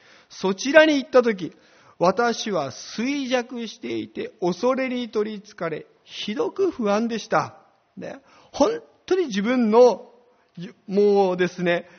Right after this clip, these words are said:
もう死ぬほどの苦しみの中を通った。でもこれは、これが十字架につけられるということですよ。私たちが主のために受ける苦難です。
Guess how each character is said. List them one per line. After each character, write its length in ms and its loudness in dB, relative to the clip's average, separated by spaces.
も 400 4
う 60 -2
死 300 -2
ぬ 140 6
ほ 140 4
ど 100 6
の 140 8
苦 180 4
し 140 4
み 80 6
の 100 4
中 200 4
を 80 2
通 220 -12
っ 40 -10
た。 180 -8
で 80 2
も 160 4
こ 220 -6
れ 80 -2
は、 340 2
こ 100 2
れ 120 6
が 160 4
十 340 0
字 100 -4
架 120 0
に 100 -2
つ 100 -18
け 120 -4
ら 100 -2
れ 100 -6
る 100 -8
と 60 -8
い 40 -6
う 20 -8
こ 80 -12
と 140 -18
で 80 -16
す 80 -20
よ。 80 -20
私 300 0
た 100 -2
ち 80 -10
が 80 -2
主 240 -2
の 160 4
た 160 2
め 140 0
に 80 0
受 240 -4
け 20 -2
る 120 -6
苦 160 -6
難 200 -2
で 100 -12
す。 120 -20